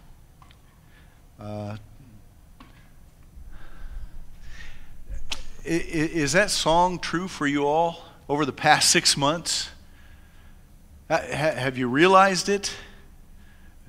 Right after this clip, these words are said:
I mean, the song we just sang, think about some of the words that we just covered. Uh, is there an amen there at the last part saying,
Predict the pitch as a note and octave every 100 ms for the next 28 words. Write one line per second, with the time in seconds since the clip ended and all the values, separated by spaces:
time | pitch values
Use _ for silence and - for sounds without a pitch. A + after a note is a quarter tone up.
0 | A#2+ D3 - - C#3 D3+ C3 F3+ G#3 G#3+
1 | G3+ E3+ D#3+ D3+ C3+ C3 F3 F3 D#3+ D3+
2 | - D#3 B2+ C#3 D#3+ - C3+ C3 B2 B2
3 | - - D3+ A#2+ A#2+ B2 - - - -
4 | - - - - - - - - - -
5 | B2 B2 B2 D#3 C3+ A2 D#3 D#3 D3+ D3+
6 | E3 F3 D#3 E3 D3 C3+ B2 A#2+ A#2+ A2
7 | B2 G2+ A2 - - - - - C#3+ A2+
8 | - - D3 C#3+ C#3 B2+ A#2+